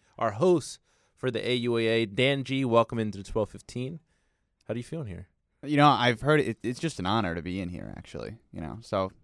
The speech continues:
Speaker 2: I'm, I'm glad you reached out to me, you know.
Speaker 1: Y-, you should be. You should be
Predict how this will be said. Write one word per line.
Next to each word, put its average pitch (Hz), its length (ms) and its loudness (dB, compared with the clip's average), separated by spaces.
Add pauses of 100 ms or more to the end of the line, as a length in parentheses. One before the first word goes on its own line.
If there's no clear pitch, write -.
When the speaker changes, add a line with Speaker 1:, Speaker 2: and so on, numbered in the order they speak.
(100)
Speaker 2:
I'm, 107 260 -2
I'm 110 200 -4 (240)
glad 127 260 4
you 101 100 -4
reached 101 300 -6
out 110 240 -2
to - 100 -12
me, - 140 -12 (100)
you 87 60 -10
know. 87 80 -6
Speaker 1:
Y-, 101 140 -6
you 160 100 -6
should 156 300 -8
be. 90 220 -12 (140)
You 135 120 -8
should 156 200 -10
be 123 160 -6